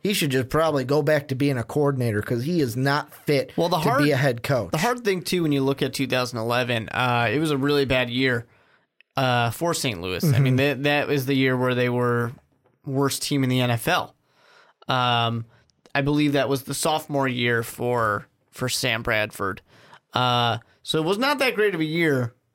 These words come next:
Speaker 2: And then he ended up back over as a quarterback's coach for New England, offense coordinator for New England.
Speaker 1: You are a hundred percent correct. Bradford played ten games. A J Feely played,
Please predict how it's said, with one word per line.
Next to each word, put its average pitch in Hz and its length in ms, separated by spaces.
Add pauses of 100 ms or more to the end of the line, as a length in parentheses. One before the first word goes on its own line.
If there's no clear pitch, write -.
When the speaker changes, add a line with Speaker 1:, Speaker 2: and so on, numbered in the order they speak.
(280)
Speaker 2:
And 156 160
then 156 140
he 170 160
ended 160 200
up 139 360
back 160 500
over 147 420
as 135 160
a 131 40
quarterback's 147 600
coach - 480 (220)
for 147 160
New 135 160
England, 127 480
offense 123 300
coordinator 165 480
for 135 80
New 131 160
England. 123 420
Speaker 1:
You 151 200
are 131 380
a 135 100
hundred 147 340
percent 135 320
correct. 113 540
Bradford 147 640
played 143 280
ten 143 240
games. 139 480
A 139 140
J 131 160
Feely 139 360
played, 135 380